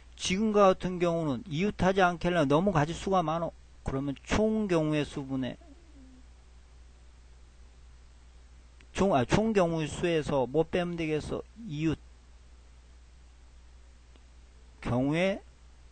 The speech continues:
수를 빼면 끝났죠. 그죠? 그러면 총 경우의 수는 얼마야, 이거? 총 경우의 수.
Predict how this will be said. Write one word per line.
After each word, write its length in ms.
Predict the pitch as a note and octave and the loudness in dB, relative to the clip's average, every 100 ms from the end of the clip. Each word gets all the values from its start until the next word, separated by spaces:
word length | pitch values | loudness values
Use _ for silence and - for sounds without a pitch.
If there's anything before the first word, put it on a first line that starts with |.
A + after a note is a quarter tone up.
| - | -14
수를 320 | - E3 E3 | -10 -4 -4
빼면 580 | D#3 D#3 D3 D#3+ F3+ A3+ - - | -4 -4 -4 -4 -6 -10 -16 -12
끝났죠. 580 | D3 D#3+ B2+ - - - - - - - - - - - - - - - - - - - - | -8 -6 -8 -10 -12 -12 -18 -20 -20 -20 -20 -20 -20 -20 -20 -20 -18 -18 -18 -18 -18 -20 -14
그죠? 260 | - - - - - - - - - | -4 -2 -2 -6 -20 -20 -20 -20 2
그러면 280 | B3 G#3 C#3 - | 4 4 2 4
총 480 | - C#4 D4+ D4+ | 6 8 6 4
경우의 400 | C4 A3 G#3+ G3 D#3+ | 4 4 4 0 -2
수는 340 | - E3 F#3+ | -6 -6 -4
얼마야, 320 | F3+ A#2 C#3 | -4 -4 -6
이거? 300 | C#3+ C3 - - - - - - - - - - - - - - - - - - - - - - - | -8 -12 -14 -14 -20 -20 -20 -20 -20 -20 -20 -20 -20 -20 -20 -20 -20 -20 -20 -20 -20 -20 -20 -20 -10
총 260 | - F#3 E3+ | -6 -6 -4
경우의 360 | D3 C#3 B2+ | -2 -2 -4
수. 140 | A2+ | -8